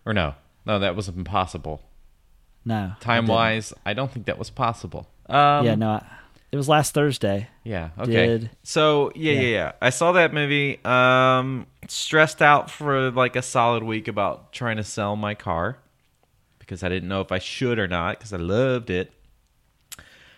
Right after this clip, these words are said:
Speaker 1: Last night, I had
Speaker 2: Your
Speaker 1: to
Speaker 2: lady
Speaker 1: work.
Speaker 2: was pretty upset about it, by the way, uh,
Speaker 1: Yeah.
Speaker 2: from what I've seen.
Speaker 1: And then,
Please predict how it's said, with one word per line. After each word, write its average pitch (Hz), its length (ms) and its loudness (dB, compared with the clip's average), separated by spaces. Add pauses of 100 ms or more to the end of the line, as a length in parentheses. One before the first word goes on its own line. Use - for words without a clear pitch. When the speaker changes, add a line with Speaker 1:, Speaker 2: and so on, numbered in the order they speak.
(160)
Speaker 1:
Last 131 440 2
night, 98 320 0 (1300)
I 92 100 -10
had 98 60 2
Speaker 2:
Your 113 80 2
Speaker 1:
to 139 60 0
Speaker 2:
lady 185 140 6
Speaker 1:
work. 160 80 6
Speaker 2:
was 110 120 0
pretty 143 260 4
upset 139 380 4
about 101 260 2
it, 98 100 -6
by 101 160 -2
the 101 80 -2
way, 104 280 -2
uh, - 40 -4
Speaker 1:
Yeah. 80 300 -2
Speaker 2:
from 107 120 -2
what 107 140 0
I've 101 140 -4
seen. 113 340 -4 (320)
Speaker 1:
And 104 140 -6
then, 107 420 -2